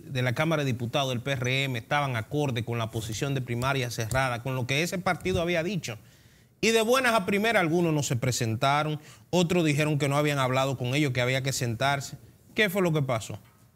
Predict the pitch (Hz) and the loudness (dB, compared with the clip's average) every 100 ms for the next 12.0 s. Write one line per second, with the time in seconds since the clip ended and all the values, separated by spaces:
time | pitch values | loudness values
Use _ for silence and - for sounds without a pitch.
0 | - 123 113 120 123 139 151 160 196 185 | -4 -2 0 0 2 2 0 0 2 2
1 | 151 135 127 143 143 143 135 131 147 151 | 2 0 0 -2 0 0 0 0 0 0
2 | 147 147 135 143 - 185 143 110 104 104 | 0 -2 -2 -2 -2 0 0 -2 -2 -2
3 | 120 120 139 151 180 190 233 220 185 - | -2 -2 -2 -2 -2 -2 -2 -2 -2 -6
4 | - - - _ _ _ 202 - - 254 | -20 -20 -20 _ _ _ 0 2 0 2
5 | 240 143 131 - - - _ _ _ - | 2 0 -4 -10 -20 -20 _ _ _ -20
6 | - 190 214 262 277 269 269 302 285 285 | -4 0 2 2 2 2 2 0 0 0
7 | 294 294 285 285 - - 196 190 175 165 | 0 0 -4 -8 -14 -6 -2 -2 -4 -8
8 | - - 202 240 254 240 214 214 202 175 | -14 -2 0 2 0 -2 0 2 2 0
9 | - 240 247 240 208 202 214 196 - 208 | 0 2 4 2 0 0 -2 -2 -2 0
10 | 185 175 185 208 233 226 202 185 233 262 | 0 -2 -2 0 2 2 2 0 2 0
11 | 277 269 240 220 185 175 190 151 120 | 0 0 2 2 2 4 2 2 -2